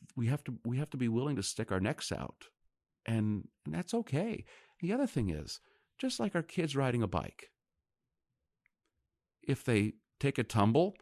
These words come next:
well, get back up and learn to ride the bicycle again. The only way you're gonna lo-, ride the bike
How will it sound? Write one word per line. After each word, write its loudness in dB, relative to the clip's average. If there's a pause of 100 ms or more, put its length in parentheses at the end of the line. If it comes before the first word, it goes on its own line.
(280)
well, -2
get 8
back 6
up 6 (220)
and 6
learn 10
to 8
ride 6
the 4
bicycle 2
again. 2
The 2
only 6
way 4
you're 4
gonna 4
lo-, 2
ride 2
the 0
bike 2